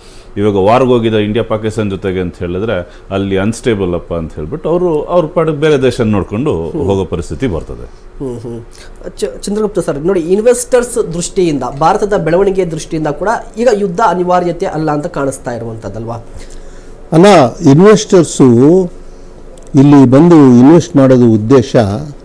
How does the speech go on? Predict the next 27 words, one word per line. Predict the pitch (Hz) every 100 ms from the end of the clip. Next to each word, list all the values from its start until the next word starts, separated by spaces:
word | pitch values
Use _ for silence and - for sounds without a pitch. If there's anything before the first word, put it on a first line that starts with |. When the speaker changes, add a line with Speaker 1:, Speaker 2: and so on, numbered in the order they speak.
| - - - -
Speaker 3:
ತಾವು | 135 151 175 165
ಎಲ್ಲೋ | 147 165 185 202 208
ಇನ್ವೆಸ್ಟ್ | 170 175 - 156
ಮಾಡಿದ್ರೆ | 147 139 135 147 151
ಅಲ್ಲಿ | 127 135
ವಾಪಸ್ಸು | 120 110 151 - - 123 113
ಬರ್ಬೇಕಾದ್ರೆ | 107 113 123 131 107 127 156
ಜಾಸ್ತಿ | 110 123 131 -
ಬರುತ್ತೆ | 175 147 120 - 113
ಇಲ್ಲಿ | 101 101 107 101 110 - -
ಅಂತ | 120 117
Speaker 2:
ಹ್ಮ್. | 202
Speaker 3:
ಇಲ್ಲಿ | 170 170
ಬಂದು | 135 156 220
ಇನ್ವೆಸ್ಟ್ | 151 113 -
ಮಾಡ್ತಾರೆ | 101 - 98 101 -
ಅಲ್ವಾ? | 104 117 123 - - - - - - - 190
ಇಲ್ಲಿ | 254 285
ಇನ್ವೆಸ್ಟ್ | 220 262 254 -
ಮಾಡ್ಬೇಕಾದ್ರೆ | 240 202 175 175 180 160 131 165 - - -
ಅವರು | 165 214 180 156 185 - - - - -
ಯೋಜನೆಗಳ | 117 151 208 247 269 262 247 226 190
ಆಧಾರದ | 185 185 180
ಮೇಲೆ | 151 151 165
ಇನ್ವೆಸ್ಟ್ | 131 117 -
ಮಾಡ್ತಾರೆ. | 120 92 - 85
Speaker 2:
ಹ್ಮ್. | - - 135 120 104